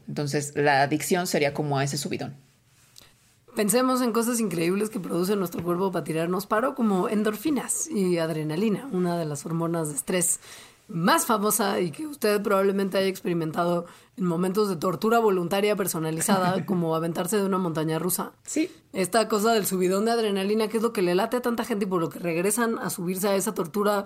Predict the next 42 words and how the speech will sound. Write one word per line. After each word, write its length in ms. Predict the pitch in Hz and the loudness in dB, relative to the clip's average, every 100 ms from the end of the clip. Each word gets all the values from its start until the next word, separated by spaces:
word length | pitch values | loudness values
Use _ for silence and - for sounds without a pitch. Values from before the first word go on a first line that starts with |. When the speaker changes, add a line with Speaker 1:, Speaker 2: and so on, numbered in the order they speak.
| - - - | -8 -20 -8
Speaker 2:
voluntaria 720 | 175 175 165 165 196 196 190 | -2 0 0 0 2 2 0
que 220 | 196 165 160 | -2 -2 -2
es 100 | 170 | 0
la 100 | 180 | -2
montaña 380 | 170 185 202 | -2 -2 -2
rusa, 340 | 214 240 220 214 - - - - | -2 -2 -2 -4 -8 -20 -20 -8
pues 160 | 180 | -4
es 100 | 202 | -2
que 120 | 202 | 0
sí 160 | 262 262 | 0 0
se 120 | 277 | 0
siente 340 | 247 269 285 - | 2 0 0 0
como 240 | 226 196 | 0 2
que 80 | 208 | 2
ese 120 | 262 | 2
rush 360 | - 240 247 247 | 2 2 2 0
es 60 | |
como 180 | - 240 | 0 2
de... 100 | 226 254 453 494 440 - - | 2 4 2 2 0 -2 -2
¡ay! 260 | 302 233 - - - - - | 0 -2 -4 -20 -20 -18 -4
Y, 440 | 202 202 185 165 - | 0 0 0 -2 -6
pues, 380 | - 185 160 - - | -2 -2 -2 -8 -6
lo 240 | 190 185 | -2 -2
que 80 | 165 | 0
pasa 220 | 180 208 | -2 0
es 40 | 254 | -2
que 100 | 254 | -2
también 380 | 226 208 226 262 | 0 2 2 0
estos 400 | 220 - 220 202 | -4 -4 -2 0
rushes 360 | 196 196 214 | 0 0 0
de 80 | 196 | 0
adrenalina 560 | 165 156 156 156 165 196 | 0 -2 -2 -2 0 0
y 20 | |
de 80 | 196 | 0
endorfinas 600 | 180 170 185 208 185 202 - - - | 0 -2 -2 0 0 -4 -10 -20 -8
son 180 | 190 | -2
cosas 320 | 180 190 208 214 | 0 0 0 -4
que 140 | 202 | -4
causan 420 | 185 170 202 202 | -2 0 0 0
respuestas 460 | 180 - 185 185 202 | -2 -4 -4 -2 -2
emocionales 640 | 196 170 180 165 165 180 | -2 -2 -4 -2 -2 -4
positivas. 800 | 175 165 - 151 277 311 220 - | -4 -8 -8 -2 0 2 0 -4